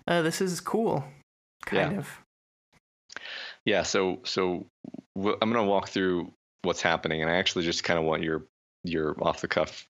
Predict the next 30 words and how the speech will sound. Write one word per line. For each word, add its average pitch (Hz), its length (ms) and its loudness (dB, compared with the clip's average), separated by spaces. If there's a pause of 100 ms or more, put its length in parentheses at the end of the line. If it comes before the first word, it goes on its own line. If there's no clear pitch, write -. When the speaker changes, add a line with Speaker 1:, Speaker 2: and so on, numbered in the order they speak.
(120)
Speaker 2:
like, - 160 -2
thoughts 76 300 0
of, 78 80 0
like, 78 160 0
what 80 160 2
you 85 140 0
were 78 80 0
feeling 80 380 2
at 80 140 -2
the 82 80 0
moment, 82 380 0
because 82 240 0
I 90 100 4
remember, 87 480 0 (1040)
I 92 60 4
remember 110 300 2
having 95 340 2
a 85 40 0
very 87 220 2
wrong 85 220 0
impression 80 400 0
of 78 60 0
what 80 80 0
was 80 100 -2
happening, 82 600 0 (360)
which 95 160 0
I 90 60 4
think 95 160 0
is 80 100 -2
intentional, 85 600 -2